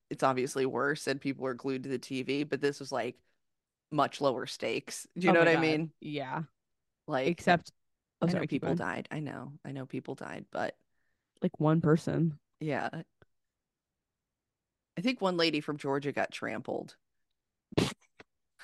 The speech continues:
Speaker 2: Sorry. That's, like, not funny, but it's just like, I mean, like, what are you guys doing out there? Um, I remember the anchors being like, "This is the saddest day this country has seen since nine eleven." And I'm like,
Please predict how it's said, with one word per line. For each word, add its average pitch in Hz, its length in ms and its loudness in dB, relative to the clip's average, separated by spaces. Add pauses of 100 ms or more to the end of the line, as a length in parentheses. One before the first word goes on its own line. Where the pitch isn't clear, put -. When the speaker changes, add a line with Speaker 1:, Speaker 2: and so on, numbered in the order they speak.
Speaker 2:
Sorry. - 340 -8 (400)
That's, 143 180 8
like, 156 160 8
not 131 220 4
funny, 123 320 2
but 139 140 4
it's 156 120 10
just 165 160 8
like, 151 200 6 (120)
I 165 100 8
mean, 156 120 6
like, 156 160 6
what 147 100 8
are 143 40 6
you 135 140 4
guys 156 260 0
doing 98 280 0
out 165 160 0
there? - 300 2 (680)
Um, 151 320 10 (260)
I 175 100 10
remember 170 320 12
the 139 100 8
anchors 127 400 8
being 135 200 6
like, 135 260 2 (200)
"This 175 380 12
is 170 160 10
the 165 160 6
saddest 180 600 6
day 165 220 6
this 165 240 0
country 170 500 6
has 165 240 6
seen 151 380 2
since - 400 0
nine 151 460 2
eleven." 127 600 2
And 151 100 6
I'm 156 60 6
like, 165 240 6